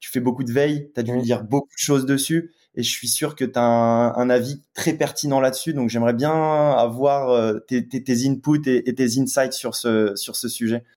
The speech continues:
Speaker 2: Ouais, ce qui est fou avec les N F T, c'est que, et la blockchain notamment, c'est que ça peut concerner tout, quoi. Euh, moi, j'ai découvert, euh, la blockchain et la, enfin, les N F T,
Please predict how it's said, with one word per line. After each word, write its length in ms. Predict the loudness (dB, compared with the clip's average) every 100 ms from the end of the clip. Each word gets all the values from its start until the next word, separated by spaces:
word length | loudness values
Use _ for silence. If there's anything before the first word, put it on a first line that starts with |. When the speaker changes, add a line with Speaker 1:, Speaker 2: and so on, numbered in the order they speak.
| _ _
Speaker 2:
Ouais, 480 | 0 2 2 0 -6
ce 160 | -14 -4
qui 140 | 0
est 60 | 0
fou 420 | 0 -6 -2 2
avec 300 | 2 2 2
les 60 | 2
N 180 | 2 0
F 80 | 0
T, 180 | 0
c'est 220 | 0 -2 0
que, 600 | 2 2 2 0 -4 -8 -14 _ -2
et 80 |
la 100 | 0
blockchain 360 | 2 0 0 0
notamment, 400 | 2 2 0 0
c'est 140 | -2
que 60 | -4
ça 100 | -4
peut 120 | -4
concerner 560 | -4 -4 -2 0 0 0
tout, 180 | -2 -2
quoi. 300 | -2 -8 -8 _ _ _ -8
Euh, 140 | -2
moi, 160 | 0 0
j'ai 120 | 0
découvert, 460 | 0 0 2 2
euh, 440 | 4 2 4 2 2
la 120 | 2
blockchain 540 | 0 -2 -2 0 0
et 80 | 0
la, 260 | 0 0 -2
enfin, 220 | -4 -6 -4 0
les 120 | 2
N 200 | 4 4
F 140 | 0 0
T, 320 | 2 2